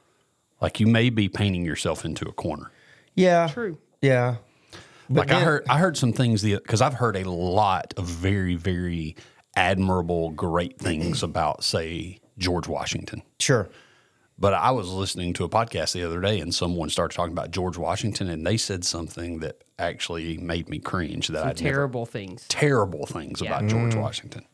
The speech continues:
Speaker 3: Yeah.
Speaker 1: You know what I'm saying? And
Speaker 2: Sure.
Speaker 1: so
Speaker 3: I
Speaker 1: it's
Speaker 3: don't
Speaker 1: like,
Speaker 3: remember what, but I've heard that before.
Speaker 1: until you do a deep dive, sometimes it just feels,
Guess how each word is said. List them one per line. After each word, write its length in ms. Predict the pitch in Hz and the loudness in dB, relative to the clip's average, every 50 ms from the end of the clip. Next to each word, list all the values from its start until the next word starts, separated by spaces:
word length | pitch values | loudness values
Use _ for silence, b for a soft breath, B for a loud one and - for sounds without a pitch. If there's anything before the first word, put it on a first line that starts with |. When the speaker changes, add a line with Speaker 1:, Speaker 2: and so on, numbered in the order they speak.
| _ _ _ | _ _ _
Speaker 3:
Yeah. 100 | - 120 | 2 4
Speaker 1:
You 80 | 131 127 | 6 6
know 80 | 131 131 | 6 6
what 80 | 127 | 4
I'm 100 | 120 113 | 2 2
saying? 380 | 107 - 127 123 131 131 127 123 | 2 2 4 4 4 2 2 0
And 100 | B B B B B B B | B B B B B B B
Speaker 2:
Sure. 260 | B - 208 214 180 143 123 | B 4 4 6 6 6 6
Speaker 1:
so 180 | 131 127 120 117 | 6 6 6 4
Speaker 3:
I 60 | - | 4
Speaker 1:
it's 80 | - 254 | 4 4
Speaker 3:
don't 100 | 247 - | 2 4
Speaker 1:
like, 140 | 131 117 | 4 4
Speaker 3:
remember 240 | 110 107 104 147 147 | 4 4 2 0 0
what, 280 | 143 135 135 123 - - | 0 0 0 -2 -2 -4
but 120 | 135 127 | -4 -4
I've 160 | 131 139 135 | -2 -2 -4
heard 240 | - 135 123 113 107 | -4 -4 -4 -4 -6
that 180 | 110 - - - | -8 -10 -10 -10
before. 420 | - 127 - - 110 104 95 135 - - _ _ _ - 104 | -12 -14 -12 -10 -10 -8 -10 -10 -12 -16 _ _ _ 0 2
Speaker 1:
until 320 | 104 101 - - 135 135 | 2 2 4 4 4 4
you 220 | 135 131 123 120 | 4 4 2 2
do 180 | 110 113 113 104 | 2 2 2 2
a 60 | 92 | 2
deep 300 | 85 95 104 110 107 - | 2 0 0 0 0 0
dive, 260 | - 87 85 80 78 | 0 2 2 2 0
sometimes 460 | - - 107 98 - 113 90 90 82 85 | 2 2 2 2 4 2 2 2 0 -2
it 100 | 87 139 | -2 -2
just 180 | - 85 - | -2 -2 -4
feels, 360 | - - 90 85 82 76 - | -2 -2 -2 0 -2 -2 -4